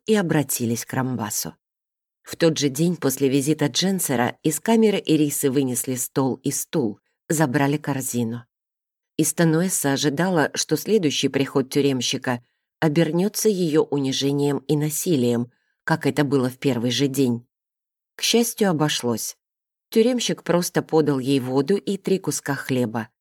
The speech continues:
даже не бросив их на пол, а вложив в руку. И на том спасибо.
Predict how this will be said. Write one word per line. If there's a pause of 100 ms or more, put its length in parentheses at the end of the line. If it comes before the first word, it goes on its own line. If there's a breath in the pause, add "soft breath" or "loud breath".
(160)
даже
не
бросив
их
на
пол, (160)
а
вложив
в
руку. (460)
И
на
том
спасибо.